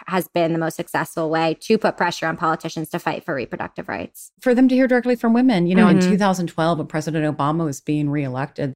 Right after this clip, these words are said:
Speaker 2: there was no leader, no group outside of our actual campaign that was more important to our success than Cecile Richards and Planned Parenthood. And women speaking up just made a big difference.
Speaker 1: Are you saying that Cecile, like, galvanized women to vote for Obama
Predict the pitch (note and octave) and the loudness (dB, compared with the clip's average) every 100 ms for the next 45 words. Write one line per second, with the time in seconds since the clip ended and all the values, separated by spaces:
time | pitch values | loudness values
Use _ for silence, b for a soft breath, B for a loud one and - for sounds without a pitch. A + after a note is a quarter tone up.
0 | - G3 F#3+ F#3 F3+ E3+ A#3+ A3+ G#3 F3+ | 2 4 6 6 6 6 4 6 6 4
1 | E3 F#3+ - E3 E3+ - - D3+ D#3 D#3 | 4 2 2 2 0 -2 -2 2 4 4
2 | D3 - D3 C#3+ D3 - D3 C3+ - C#3 | 2 0 0 0 -2 -4 -6 -4 -4 -4
3 | C3 F3+ F3 E3 D#3 D3+ B B B E3+ | -2 0 2 2 2 -2 B B B 0
4 | E3 E3 D#3+ D#3+ D#3+ E3+ F3 E3+ D3+ C#3+ | 2 2 2 2 2 0 0 0 -2 -2
5 | D#3 E3 G3 - D#3+ D#3 D3 D3+ D3+ D3+ | -4 0 0 0 -2 -2 -4 -2 -2 -2
6 | D3 C#3+ - D3 C#3 C3 C3 - C#3 C#3 | -4 -4 -4 -4 -4 -4 -6 -6 -8 -8
7 | B2+ C3 - _ B B B F#3+ F#3+ F#3 | -8 -8 -12 _ B B B 2 4 6
8 | G3+ G#3 A#3 A3+ D4 D#4 G#3 - G#3+ A#3 | 4 4 0 2 0 0 -2 0 2 2
9 | A#3 C4 C4 G#3+ _ _ - A#3+ A#3+ A#3 | 0 0 0 -2 _ _ 0 2 2 2
10 | A#3 A3 - G#3 - G3 F#3+ F#3 F#3 F3 | 4 2 0 -2 2 2 4 4 2 0
11 | E3 E3+ E3+ F#3 F3+ F#3 E3+ F#3 F3+ F3+ | 0 0 -2 -2 0 0 0 0 2 0
12 | F#3 - G3 F3+ F3 F3 E3+ - - E3+ | -2 0 0 2 2 2 0 -4 -10 -2
13 | F3 C3+ - E3 E3+ E3+ D#3+ D#3+ E3 | -2 0 -2 0 0 0 0 -2 -4